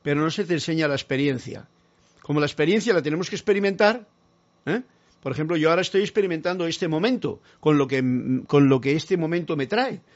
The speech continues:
vuestras, vuestra comunicación, con vuestra, con lo que yo me sale a la palestra aquí, con los cuentos y tal, ¿no? Lo estoy experimentando y estoy sintiendo cosas. Y me está alegrando el poder compartirlo incluso con vosotros, ¿no? Qué bonito.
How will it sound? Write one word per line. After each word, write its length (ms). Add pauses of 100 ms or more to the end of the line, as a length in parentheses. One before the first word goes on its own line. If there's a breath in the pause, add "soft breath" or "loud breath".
(140 soft breath)
vuestras, 480
vuestra 340
comunicación, 760 (240 soft breath)
con 180
vuestra, 880 (380 soft breath)
con 260
lo 120
que 120
yo 200
me 400
sale 260
a 40
la 120
palestra 400
aquí, 160
con 140
los 120
cuentos 380
y 80
tal, 160
¿no? 200 (180 soft breath)
Lo 60
estoy 140
experimentando 640
y 60
estoy 180
sintiendo 560
cosas. 480 (720 soft breath)
Y 120
me 200
está 280
alegrando 420
el 60
poder 240
compartirlo 560
incluso 320
con 120
vosotros, 440
¿no? 200 (280 soft breath)
Qué 100
bonito. 460